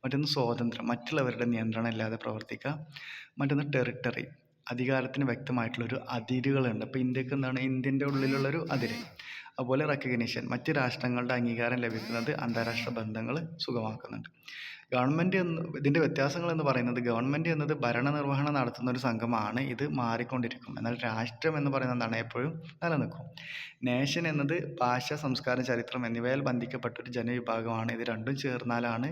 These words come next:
നേഷൻ സ്റ്റേറ്റ് ആവുന്നത്. ഒരു പരമാധികാര രാഷ്ട്രത്തിന് ജനങ്ങളുടെ അവകാശങ്ങൾ സംരക്ഷിക്കാനും തുല്യത ഉറപ്പാക്കാനുള്ള ധാർമ്മിക ഉത്തരവാദിത്വം കൂടിയുണ്ട്.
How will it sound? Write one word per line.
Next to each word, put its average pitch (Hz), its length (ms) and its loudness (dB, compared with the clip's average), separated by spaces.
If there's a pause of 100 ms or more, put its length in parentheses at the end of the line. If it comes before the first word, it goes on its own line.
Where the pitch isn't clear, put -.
(500)
നേഷൻ 120 320 0
സ്റ്റേറ്റ് 117 480 -2
ആവുന്നത്. 107 320 -8 (540)
ഒരു 143 200 -2
പരമാധികാര 139 800 2 (300)
രാഷ്ട്രത്തിന് 120 680 -2 (180)
ജനങ്ങളുടെ 127 640 0
അവകാശങ്ങൾ 123 600 0 (100)
സംരക്ഷിക്കാനും 117 640 0 (100)
തുല്യത 120 340 -4
ഉറപ്പാക്കാനുള്ള 120 640 -4 (120)
ധാർമ്മിക 113 380 -4 (260)
ഉത്തരവാദിത്വം 110 560 -4
കൂടിയുണ്ട്. 107 360 -8